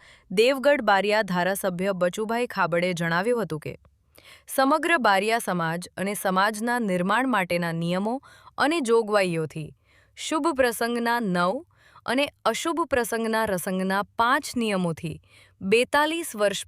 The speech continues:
પછી આખરી ઓપ આપ્યો છે. પંચમહાલની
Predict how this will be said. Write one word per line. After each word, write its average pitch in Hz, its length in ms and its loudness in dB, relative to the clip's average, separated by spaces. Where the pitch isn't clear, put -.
પછી 175 340 -4
આખરી 277 500 0
ઓપ 175 280 0
આપ્યો 160 300 -4
છે. - 100 -10
પંચમહાલની 262 800 2